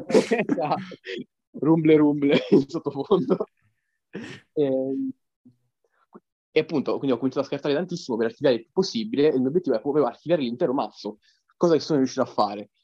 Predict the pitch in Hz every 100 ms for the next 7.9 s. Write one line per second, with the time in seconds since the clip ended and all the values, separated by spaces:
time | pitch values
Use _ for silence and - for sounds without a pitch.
0 | _ - 147 185 202 170 170 143 135 113
1 | 78 82 131 139 139 156 156 147 147 -
2 | 139 175 202 143 127 151 175 113 110 -
3 | 101 98 160 135 - 139 139 113 117 143
4 | 170 160 139 160 110 107 202 262 _ _
5 | _ _ - 139 123 120 - - 127 117
6 | 113 107 110 - 110 110 117 107 104 104
7 | 104 104 113 120 - 180 120 107 220